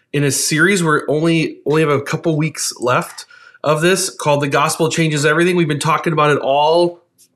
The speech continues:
fall, um, in, in different aspects of our life, what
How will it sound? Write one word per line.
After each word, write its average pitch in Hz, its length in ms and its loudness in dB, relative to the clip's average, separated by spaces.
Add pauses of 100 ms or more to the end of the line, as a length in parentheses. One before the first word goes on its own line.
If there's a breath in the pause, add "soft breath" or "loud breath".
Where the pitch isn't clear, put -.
(320)
fall, 170 720 0 (260 loud breath)
um, 139 340 -2 (200)
in, 139 220 -2
in 151 180 0
different 185 300 0
aspects 143 520 -2
of 135 80 -2
our 131 80 4
life, 113 220 2
what 135 200 0